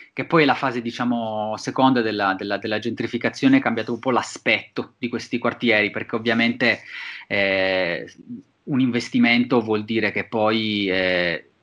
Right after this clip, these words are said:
si fa una ristrutturazione di un certo tipo, si crea un, eh, un ristorante di un certo tipo, si cercano degli inquilini di un certo tipo, e quindi diciamo che delle aree che prima erano popolari vengono svuotate da queste persone che poi si muovono verso altre zone. Quindi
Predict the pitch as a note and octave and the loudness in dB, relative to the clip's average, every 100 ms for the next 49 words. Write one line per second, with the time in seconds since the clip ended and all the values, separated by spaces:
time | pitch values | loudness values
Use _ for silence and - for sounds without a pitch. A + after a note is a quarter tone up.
0 | _ - - A#2 A#2 G#2+ A2 G#2+ - A2+ | _ -14 -8 0 2 2 0 -2 -4 -8
1 | - A2+ G#2+ B2+ A2+ G#2+ - A#2 B2 A#2 | -2 -2 0 0 0 0 -4 -4 -2 4
2 | A#2+ A#2 A#2+ A2+ G#2+ - - A#2 A#2+ A#2 | 4 4 4 4 2 -2 -8 -6 -2 2
3 | A2 G#2+ G#2 G#2+ G2+ G#2+ G2+ G2+ G2 G2+ | 4 4 2 0 -2 -2 -4 -2 -4 -4
4 | G#2 A2 A#2+ A#2+ - C3 A#2 A2+ G2+ A2 | -6 -4 -2 -2 0 4 6 4 0 -8
5 | A2 - - A#2+ A#2+ A2 - G#2+ G#2 - | -8 -8 -8 -6 -6 -6 -6 -6 -6 -8
6 | - - - - - B2 A#2 A#2 A2 A2+ | -18 -18 -16 -8 0 0 0 -2 0 0
7 | A#2+ C3+ B2 A#2+ A#2 A2+ A#2 - A2+ A2+ | 0 2 4 4 4 -2 -4 -4 -4 -4
8 | A2 A2+ A2 A2 - C3+ B2+ B2+ - - | -4 -2 0 0 4 4 6 4 2 -10
9 | - C3 A#2+ C3+ B2+ C3 A2+ - - - | -8 -4 2 2 4 4 2 -2 -18 -4
10 | B2 B2 B2 B2 B2+ A#2+ C3 B2 C3+ C3 | 2 4 6 6 6 2 -2 -2 0 2
11 | B2 A#2+ B2+ B2 C3 C3+ A#2+ A2 A#2+ A#2 | 2 0 0 -2 -4 0 4 4 2 -2
12 | A#2+ A#2+ A#2+ A#2 B2 B2 B2+ B2 C3+ A#2+ | -4 -4 -6 -8 -6 -4 0 -2 -2 -8
13 | - A2+ B2 B2 - C3+ A#2+ A#2+ A#2+ A#2+ | -8 -10 -8 -8 -6 -2 2 2 0 -4
14 | B2 A2+ A#2 A#2+ A#2+ A2 A2+ A2+ A2 - | -2 -4 -2 -2 -2 0 -2 -2 -4 -4
15 | A2+ G#2 - A#2 G2+ A2+ G2+ F#2+ B2 C#3 | 0 0 0 -6 -4 -4 -2 -2 6 6
16 | - A#2+ B2 A#2 | 6 2 2 2